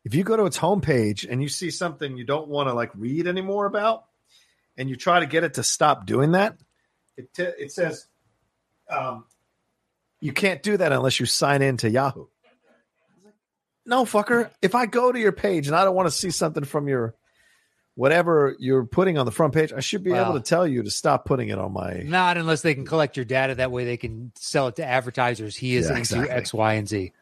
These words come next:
Speaker 1: Sons of bitches.
Speaker 2: Yeah, they got bills to pay.
Speaker 1: Sons of bitches. Yeah. Anyway, all right. Well, let's not end on a down note. Thank you all so much. That's a, that's a, let's get on out of here. Dominic Greaves, thank you for that question.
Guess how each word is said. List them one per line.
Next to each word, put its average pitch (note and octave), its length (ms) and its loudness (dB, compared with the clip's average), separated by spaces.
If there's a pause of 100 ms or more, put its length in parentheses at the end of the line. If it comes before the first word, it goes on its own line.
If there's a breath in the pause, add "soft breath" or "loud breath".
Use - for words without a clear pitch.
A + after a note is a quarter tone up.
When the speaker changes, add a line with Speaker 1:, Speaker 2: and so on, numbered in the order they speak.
(120)
Speaker 1:
Sons D#2+ 400 -12
of D#2+ 80 -14
bitches. - 460 -8 (380)
Speaker 2:
Yeah, B2+ 240 -2 (220)
they B2 120 0
got C3+ 160 0
bills A#2 260 0
to - 60 -6
pay. G#2 200 -2
Speaker 1:
Sons - 160 -12
of - 80 -20
bitches. - 440 -20 (240)
Yeah. E2+ 120 -18 (1300 soft breath)
Anyway, A2+ 320 -2
all E3 140 2
right. A#2+ 100 -2
Well, D#3 120 2
let's E3+ 100 0
not F#3+ 160 2
end D3+ 80 4
on B2+ 100 0
a G#2+ 40 -2
down G2 260 -4
note. F#2 120 -8
Thank C4+ 200 0
you G3 120 4
all A2 120 2
so E2 220 -8
much. - 240 -14
That's D3+ 220 2
a, B2 420 2
that's C3 220 -2
a, B2 100 2
let's C3 220 -2
get B2 160 0
on G#2 120 -2
out G2 140 -2
of F#2 60 -8
here. G#2 120 0
Dominic F3+ 400 0
Greaves, F3+ 280 0
thank G3 200 0
you F3 80 0
for D#3+ 100 0
that F3+ 160 2
question. F3+ 520 -2